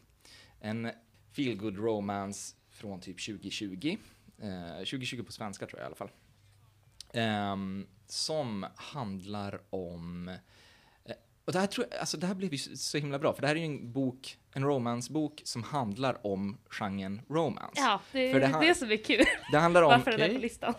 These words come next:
Speaker 1: Ja, men det handlar om en, om en, eh, författare av romansböcker som, eh,
Speaker 3: Ah.
Speaker 1: ehm, ja, men hennes liv har slagits i spillror. Hon har blivit dumpad. Hennes pappa har dött. Hon har fått reda på att hennes pappa hade ett parallellt liv. Han var otrogen och hade en, liksom, annan, eh,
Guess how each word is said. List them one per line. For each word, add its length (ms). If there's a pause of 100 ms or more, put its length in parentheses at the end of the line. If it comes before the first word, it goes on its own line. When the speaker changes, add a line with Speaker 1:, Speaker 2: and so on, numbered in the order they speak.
(280)
Speaker 1:
Ja, 80
men 100
det 60
handlar 240
om 120
en, 240 (140)
om 160
en, 260
eh, 360 (240)
författare 680
av 220
romansböcker 680
som, 300
eh, 120
Speaker 3:
Ah. 720
Speaker 1:
ehm, 580 (640)
ja, 140
men 180 (340)
hennes 220
liv 140
har 60
slagits 320
i 40
spillror. 380
Hon 100
har 60
blivit 260
dumpad. 560
Hennes 200
pappa 400
har 140
dött. 280
Hon 100
har 60
fått 160
reda 240
på 140
att 100
hennes 240
pappa 560 (260)
hade 240
ett 140 (480)
parallellt 580
liv. 240
Han 100
var 60
otrogen 440
och 60
hade 160
en, 180
liksom, 220
annan, 400
eh, 200